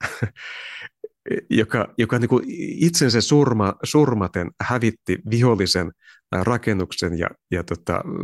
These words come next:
ison joukon vihollisia, mutta samalla surmasi itsensä. Että näitä, jos me lähdetään, niin kuin, näitä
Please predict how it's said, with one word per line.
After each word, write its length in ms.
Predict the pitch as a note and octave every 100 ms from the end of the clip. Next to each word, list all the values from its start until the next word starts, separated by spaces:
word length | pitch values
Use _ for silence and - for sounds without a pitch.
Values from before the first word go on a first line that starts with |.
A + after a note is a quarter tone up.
| - - - _ -
ison 340 | B2 B2+ A2+ G2+
joukon 380 | A#2 G2 F#2
vihollisia, 640 | G#2+ A2 G#2+ F#2+ - E2+ D#2+ _ _ _ -
mutta 180 | G#2+
samalla 400 | A#2+ C#3 B2 F#2+
surmasi 480 | F2 B2+ A2 F#2 - -
itsensä. 580 | A#2+ - G2+ E2+ - - - - - -
Että 200 | A2+ D3 - - - _ G#1+ G#1 - - _ _ _ - - - _ G#3+ A3 G2 - _ _ _ C#3+ D3 -
näitä, 560 | E3 C#3+ E3+ E3+ - - _ _ - - _ _ - - _
jos 140 | B2 C3+
me 100 | D3
lähdetään, 320 | F#3+ F3 C#3
niin 80 | C3+
kuin, 100 | C3
näitä 200 | C#3